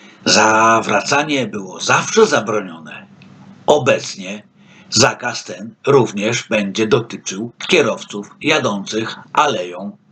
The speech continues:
Niepodległości. I tu pojawia się problem dla kierowców wyjeżdżających z Urzędu Skarbowego, którzy chcieliby po załatwieniu sprawy w Urzędzie Skarbowym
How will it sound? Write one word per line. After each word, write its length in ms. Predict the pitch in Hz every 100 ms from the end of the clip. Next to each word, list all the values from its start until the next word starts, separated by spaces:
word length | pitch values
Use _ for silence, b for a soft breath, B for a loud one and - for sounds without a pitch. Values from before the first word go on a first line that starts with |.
| -
Niepodległości. 1160 | 139 101 - 104 117 127 160 165 143 - - - _ _ _ _ _ _ _ _ - _ _ -
I 160 | 180
tu 220 | 127 110
pojawia 520 | 104 117 104 95 101 101
się 140 | 143
problem 680 | 139 - 90 - 92 101 117
dla 280 | - 120 104
kierowców 720 | - 131 101 - - 95 - -
wyjeżdżających 1160 | 117 127 151 147 175 147 104 - - 107 - B
z 180 | - -
Urzędu 520 | - - 110 - -
Skarbowego, 960 | - - - - 104 127 143 - - - _ _ _ _ _ _ _ _ _ _ _ _ _ _ - - - -
którzy 540 | 147 135 123 123 113
chcieliby 960 | 110 - - 135 113 110 101 95 104 107
po 140 | - 107
załatwieniu 640 | 113 104 107 - 113 135
sprawy 520 | 127 - 98 98 104 113
w 80 |
Urzędzie 420 | 113 98 87 92 113
Skarbowym 720 | - 123 107 90 85 104